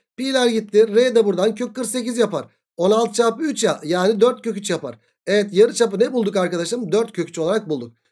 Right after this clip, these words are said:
Yarıçap dört kök üç ise o zaman burası iki kök üç mü yaptı? İki kök üç, iki kök üç yaptı. Şekil ikide oluşan şeklin çevresi soruluyor. Burada bir yarım yay var. Yarıçapı dört kök üç olan.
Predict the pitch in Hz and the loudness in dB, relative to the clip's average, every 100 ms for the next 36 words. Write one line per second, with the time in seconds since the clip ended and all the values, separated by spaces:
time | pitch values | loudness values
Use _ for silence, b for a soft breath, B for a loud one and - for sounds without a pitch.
0 | _ 151 226 240 247 247 226 240 240 214 | _ 2 2 2 0 2 2 4 0 -4
1 | 190 208 - 170 202 214 226 220 214 202 | -2 -2 0 -2 0 0 2 2 2 -8
2 | - 226 226 240 247 226 220 262 262 180 | -8 -8 -8 -6 -2 -2 -2 -8 -8 -14
3 | - 226 220 240 214 202 190 208 220 175 | -12 -8 -8 -10 -14 -12 -10 -8 -6 -6
4 | 151 - 110 - _ _ _ - 214 262 | -8 -10 -20 -20 _ _ _ -6 -4 -4
5 | 254 254 269 220 240 240 233 240 233 226 | -6 -4 -4 0 0 0 -2 -4 2 2
6 | 226 214 196 147 120 - 151 226 262 269 | 2 0 -4 -4 -8 -6 2 2 2 -2
7 | 247 233 240 262 262 233 220 202 170 147 | 0 2 4 4 4 4 6 4 4 0
8 | 170 214 220 220 226 226 214 202 - 147 | 0 0 -2 -2 0 0 -2 -6 -4 -4
9 | 123 | -6